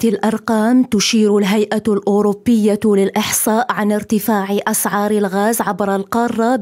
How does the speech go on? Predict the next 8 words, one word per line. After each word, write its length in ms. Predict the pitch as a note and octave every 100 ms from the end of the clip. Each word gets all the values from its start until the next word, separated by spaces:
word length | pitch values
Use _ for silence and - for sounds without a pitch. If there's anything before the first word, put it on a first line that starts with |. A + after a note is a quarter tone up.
| F3+
بنحو 640 | A3 G#3+ A3 - G#3+ G#3
ثلاثمائة 1080 | G3+ A3 G#3+ G#3 G#3 G#3+ A3 - G#3+ A3+ G#3
في 180 | F#3+ G#3+
المائة 500 | G3+ A#3+ - A#3+ C4
منذ 480 | A#3 G#3 G3 A3 G#3
بداية 560 | G#3+ G#3+ C4+ C4+ B3 B3
العام 440 | G#3+ G3 B3 A3+
الجاري، 840 | F#3+ F3+ A#3 A3+ F#3 F3+ E3 F#3+